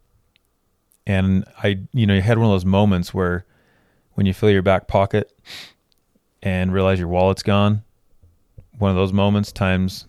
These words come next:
a lot more. And I realized, like, my big black cargo trailer <laughs> is gone.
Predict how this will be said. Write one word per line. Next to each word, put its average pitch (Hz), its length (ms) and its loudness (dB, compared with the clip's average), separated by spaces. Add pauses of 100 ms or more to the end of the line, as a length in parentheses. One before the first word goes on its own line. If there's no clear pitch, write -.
a 101 100 -2
lot 92 160 0
more. 95 320 -4 (400)
And 95 120 -2
I 90 40 0
realized, 92 560 -2 (1200)
like, - 260 -10 (260)
my 107 180 0
big 107 300 -2
black 95 420 -6 (160)
cargo 98 360 -4
trailer 95 380 -8 (640)
<laughs> - 600 -20
is - 140 -20
gone. 95 400 -6